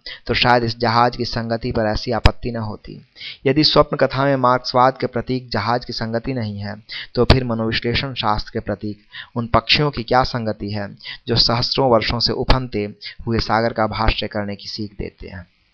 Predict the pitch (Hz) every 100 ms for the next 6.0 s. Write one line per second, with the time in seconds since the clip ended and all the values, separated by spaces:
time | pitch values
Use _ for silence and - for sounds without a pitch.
0 | _ - - - - 151 156 147 - 135
1 | 135 147 143 123 117 110 120 117 131 135
2 | 123 - 113 120 120 - - - 113 -
3 | - - 151 143 107 104 107 - - 117
4 | 123 127 120 113 113 110 127 123 113 -
5 | 110 107 113 110 107 120 - 107 101